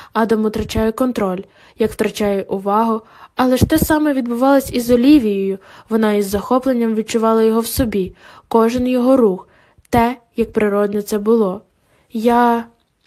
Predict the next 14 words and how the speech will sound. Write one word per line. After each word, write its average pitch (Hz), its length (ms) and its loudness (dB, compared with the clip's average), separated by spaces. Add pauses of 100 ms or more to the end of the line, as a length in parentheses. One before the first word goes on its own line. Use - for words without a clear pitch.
(280)
Олівія, 254 460 4
тобі 226 300 -2
слід...» 262 400 -4 (520)
Він 220 180 -2
різко 214 320 -2
замовк, 202 560 -6 (220)
глитнувши, 233 640 -2 (360)
бо 240 100 2
вона 294 260 0
обхопила 262 460 0
його 254 180 0
стегнами, 190 640 -6 (280)
стискаючи 208 640 -6
сильніше, 220 680 -4